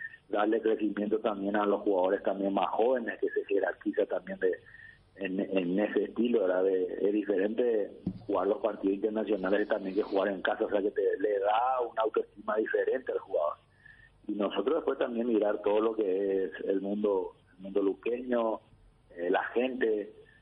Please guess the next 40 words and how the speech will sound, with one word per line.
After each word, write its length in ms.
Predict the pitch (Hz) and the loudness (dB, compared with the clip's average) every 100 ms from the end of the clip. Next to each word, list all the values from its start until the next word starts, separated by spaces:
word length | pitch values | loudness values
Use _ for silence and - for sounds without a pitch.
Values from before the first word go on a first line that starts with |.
| - | -10
es 100 | 98 | -4
muy 140 | 104 | -2
pasional, 420 | 101 104 104 95 98 | 0 0 0 0 0
como 240 | 107 90 | 2 2
dije, 260 | 104 113 104 | 2 2 0
esperando 460 | 101 90 92 107 | 0 -2 0 0
que 120 | 104 | 0
esa 220 | 92 104 - | 2 0 0
pasión, 880 | 95 - - 110 110 107 104 101 95 | -2 -2 0 2 0 -2 -10 -8 -4
esa 220 | 92 104 | -2 0
adrenalina 680 | 104 110 101 95 92 101 104 | 2 0 0 -2 -2 0 0
lo 160 | 101 | 0
podamos 420 | 101 92 92 104 - - - | 2 2 2 -2 -4 -8 -6
traer 340 | 101 92 101 | -2 0 0
por 160 | 107 104 | 0 0
el 80 | 90 | 2
lado 220 | 92 - | 0 2
positivo 720 | 110 - 95 - 175 147 104 | 0 0 -8 -6 0 2 0
a 20 | |
nosotros, 480 | 101 98 92 92 95 | -2 -4 -2 0 2
al 120 | 98 | 2
plantel, 460 | 104 92 90 95 90 | 0 -2 -2 -2 0
¿verdad? 180 | 87 87 | 2 0
Que 80 | |
no 120 | 95 92 | -2 -2
sea 280 | 101 107 110 - - - - | 0 0 -2 -10 -16 -18 -6
nada 220 | 107 110 | 0 0
negativo. 540 | 120 120 98 - 104 90 | 2 0 0 2 2 2
Hoy 140 | 117 | 0
no 80 | 147 | 0
necesitamos 680 | 151 147 143 135 120 120 | -2 0 -2 0 -2 0
nada 160 | 113 113 | 0 0
negativo, 420 | 113 104 113 120 | 2 0 2 0
sino 200 | 110 101 | -2 -6
necesitamos 580 | 107 104 104 101 92 107 | -8 -6 -4 -2 -2 -4
sumar 340 | 110 104 92 - | -6 -2 -2 0
cosas 220 | 98 101 - | 0 0 -2
positivas 540 | 98 98 - 98 107 | -6 -8 -2 0 2
para 200 | 117 120 | 0 0
que 240 | 120 110 | 2 0